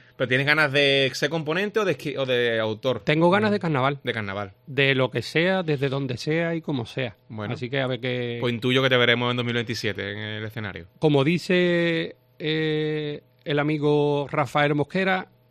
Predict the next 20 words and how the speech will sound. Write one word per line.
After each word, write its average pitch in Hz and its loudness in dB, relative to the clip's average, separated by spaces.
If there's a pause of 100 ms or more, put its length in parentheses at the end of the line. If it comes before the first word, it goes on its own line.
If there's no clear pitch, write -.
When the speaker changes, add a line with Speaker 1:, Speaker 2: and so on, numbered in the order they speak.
(100)
Speaker 2:
mm, 131 -2 (100)
lávense 147 0
los 151 2
pies 156 2
en 147 0
la 143 2
caleta 170 2
Speaker 1:
<laughs> - -10
Speaker 2:
después 139 0
de, 139 0
de 131 -6
Semana 139 -2
Santa, 143 0
ahora 139 4
durante 139 0
los 135 0
primeros 139 0
meses 143 0
de 135 0
verano 185 0